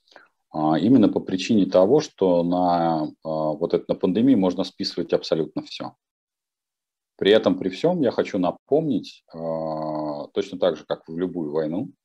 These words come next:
вот фраза «кому война, кому мать родна», я хочу вам напомнить цифры российского, заметьте, российского бюджета и собираемости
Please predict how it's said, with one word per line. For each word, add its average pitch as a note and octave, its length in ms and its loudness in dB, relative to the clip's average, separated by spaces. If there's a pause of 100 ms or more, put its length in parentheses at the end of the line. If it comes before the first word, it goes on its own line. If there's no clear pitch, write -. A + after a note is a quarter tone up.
(1000)
вот E2+ 160 -4
фраза E2+ 340 4
«кому E2 260 0
война, E2 300 4
кому D#2+ 260 -2
мать B2 240 0
родна», F#2+ 320 0
я F#2 120 -6
хочу F#2 420 -4 (640)
вам D#2+ 180 -6
напомнить D3 540 -2 (140)
цифры A2 460 -4 (840)
российского, D#2+ 880 -4 (1080)
заметьте, C#3 560 -12 (800)
российского D#2+ 640 -4
бюджета D#2 720 0 (800)
и G2+ 100 0
собираемости E2+ 920 2